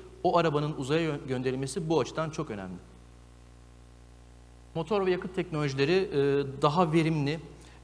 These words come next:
çevre dostu, daha yüksek güç üreten motor üretimi de yine bin dokuz yüz üçten bu yana en başta gelen gündem maddesi. E, bu alanda yapılacak çalışmaların ucu bucağı yok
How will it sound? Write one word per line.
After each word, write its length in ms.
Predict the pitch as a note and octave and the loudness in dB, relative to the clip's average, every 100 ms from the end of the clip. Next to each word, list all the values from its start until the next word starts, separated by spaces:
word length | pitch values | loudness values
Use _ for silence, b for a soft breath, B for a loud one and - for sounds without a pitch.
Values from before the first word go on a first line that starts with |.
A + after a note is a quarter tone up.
| - | -8
çevre 420 | - C#3+ D3 E3+ | 2 2 4 4
dostu, 540 | D3 B2+ - A#2+ C3 A#2+ | 4 2 -2 -6 -4 -2
daha 180 | C3 | 0
yüksek 400 | D#3 D3 E3 C#3 | 0 -2 -4 -4
güç 140 | D3+ - | -4 -2
üreten 340 | C#3 C3+ C3+ | -2 -2 -2
motor 340 | B2+ C3+ F#3 D#3+ | -2 -4 -2 -2
üretimi 680 | C#3 C3+ F3 F3 C#3 D3+ | -2 -2 -6 -6 -6 -2
de 180 | C3 F3 B B - | -2 -4 B B -4
yine 320 | D#3 D#3 C#3+ | -2 -2 -2
bin 160 | D3 | -2
dokuz 220 | D3 - D3 | -4 -4 -4
yüz 120 | D3 | -4
üçten 400 | - - E3 C#3+ | -8 -2 -2 -2
bu 40 | |
yana 260 | B2+ D3+ E3+ - | -4 -4 -6 -6
en 320 | D3+ D#3+ D#3 C3+ | -4 -2 -2 -2
başta 280 | B2+ - | -4 -4
gelen 380 | B2 B2 D3+ D3 | -4 -2 -4 -4
gündem 320 | B2+ C3 C#3 | -4 -2 -2
maddesi. 540 | C#3 A2+ - G#2 - F3 B B B | -2 -4 -6 -12 -10 -10 B B B
E, 180 | A#2+ C3 | -6 2
bu 100 | E3 | 4
alanda 280 | D3+ D3 C#3 | 4 2 0
yapılacak 480 | C#3 C#3+ C3 C3 - | -2 -4 -4 -4 -4
çalışmaların 500 | C#3 C3 C3+ C#3+ D3+ | -6 -4 -6 -6 -6
ucu 220 | C3 D3 | -4 -2
bucağı 360 | C3+ A#2 A2 A2+ | -4 -2 -4 -4
yok 200 | F3 | -6